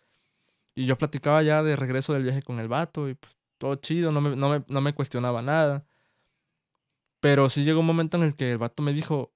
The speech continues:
o sea, ya después me dijo, "No, es que esta morra se pone bien intensa, güey, o sea, luego a mí me, así me saca de onda, güey, cómo te trata, ¿no?". Pero, pues, uno, les vuelvo a repetir, uno cegado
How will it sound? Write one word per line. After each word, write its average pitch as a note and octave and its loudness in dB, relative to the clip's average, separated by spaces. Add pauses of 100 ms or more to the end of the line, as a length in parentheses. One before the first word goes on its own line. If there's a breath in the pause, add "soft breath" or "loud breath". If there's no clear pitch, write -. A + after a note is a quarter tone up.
o - -10
sea, C3+ -4
ya C#3+ -2
después D#3 -2
me A#2+ -6
dijo, - -14
"No, - -12
es D#3+ -8
que - -14
esta D#3 -10
morra D#3+ -4
se D#3 -10
pone D3+ -4
bien D3+ -2
intensa, C#3+ -4
güey, C3 -6
o A#2 -8
sea, B2 -6
luego C3 -4
a C3+ -6
mí C#3 -6
me, C#3 -8
así B2+ -10
me A#2 -6
saca A#2 -8
de B2+ -2
onda, B2+ -4
güey, B2+ -6
cómo B2+ -6
te B2+ -6
trata, A#2 -10
¿no?". G#2+ -12 (920)
Pero, D#3 4
pues, D3+ 0
uno, E3 2
les A#2+ -4
vuelvo A2+ -4
a B2 -2
repetir, C3+ -6
uno C#3 0
cegado C3+ -2